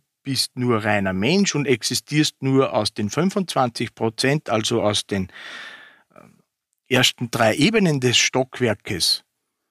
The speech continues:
das ist dann ein Nichtwissen, ein Unbewusstsein und bildet somit nicht dein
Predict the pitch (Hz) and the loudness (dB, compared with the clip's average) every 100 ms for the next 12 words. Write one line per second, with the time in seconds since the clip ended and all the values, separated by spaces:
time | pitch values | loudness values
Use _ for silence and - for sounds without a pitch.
0 | _ _ _ _ _ _ - 120 131 - | _ _ _ _ _ _ -4 0 2 2
1 | 139 135 117 123 123 123 113 123 143 - | 0 0 0 2 2 0 0 2 2 0
2 | - 143 156 - - 214 262 _ _ _ | -4 -4 0 0 2 2 0 _ _ _
3 | _ _ _ _ _ - 123 120 110 110 | _ _ _ _ _ -2 2 2 0 -4
4 | _ _ _ _ _ _ _ _ _ _ | _ _ _ _ _ _ _ _ _ _
5 | _ _ _ _ _ _ _ _ - 139 | _ _ _ _ _ _ _ _ 0 2
6 | 156 165 165 160 196 - - - 170 180 | 4 2 0 0 0 0 -2 0 2 2
7 | 226 277 - _ _ _ _ _ _ _ | 0 -2 -8 _ _ _ _ _ _ _
8 | _ _ _ _ _ _ _ _ _ _ | _ _ _ _ _ _ _ _ _ _
9 | _ _ _ _ _ _ _ _ _ _ | _ _ _ _ _ _ _ _ _ _
10 | _ _ _ _ _ _ _ _ 127 110 | _ _ _ _ _ _ _ _ -2 0
11 | 143 175 175 170 - 127 151 190 175 - | 2 4 4 2 0 2 4 2 0 0
12 | 151 226 - - 156 156 147 | 2 2 -2 -2 0 0 -2